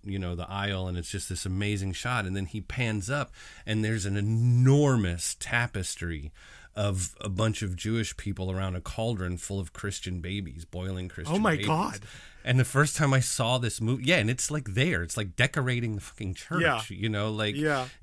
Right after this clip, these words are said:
Speaker 1: a-, and, and he shot this on a P D one fifty. I mean, you know, it wasn't, <laughs> it wasn't in the sixteen hundreds, you know, and, and I saw, I saw this movie around the same time that I had s-, first seen that shot and, like, talked to him about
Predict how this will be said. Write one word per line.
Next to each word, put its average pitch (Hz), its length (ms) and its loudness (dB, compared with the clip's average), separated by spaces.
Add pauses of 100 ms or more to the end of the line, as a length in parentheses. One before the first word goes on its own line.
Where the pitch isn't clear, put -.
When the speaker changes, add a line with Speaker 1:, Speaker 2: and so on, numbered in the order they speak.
(140)
Speaker 1:
a-, - 520 -10
and, 127 300 6
and 113 400 2
he 120 140 2
shot 175 260 4
this - 160 2
on 127 80 2
a 101 60 2
P 139 200 -4
D 135 120 2
one 104 160 2
fifty. 82 500 -4
I 87 40 -2
mean, 101 200 0
you 104 80 2
know, 98 160 0
it 104 60 -4
wasn't, 135 560 6
<laughs> - 0 -
it 170 100 8
wasn't 143 300 4
in 139 80 2
the 117 100 2
sixteen 117 420 -4
hundreds, 107 580 -8
you 98 100 -6
know, 92 200 -4 (360)
and, 139 200 4
and 139 140 4
I 135 320 4
saw, - 400 2
I 120 180 2
saw 131 520 2
this 110 240 -4
movie 117 340 0
around 98 240 0
the 101 100 0
same 95 300 -2
time 92 300 -4
that 87 100 -2
I 85 120 -2
had 85 180 -6 (200)
s-, - 140 -4
first - 360 -4
seen 98 180 -2
that 87 160 -4
shot 110 300 0
and, 85 60 -6
like, 85 220 -6 (340)
talked 107 340 -2
to 95 60 -4
him 92 160 -2
about 82 260 0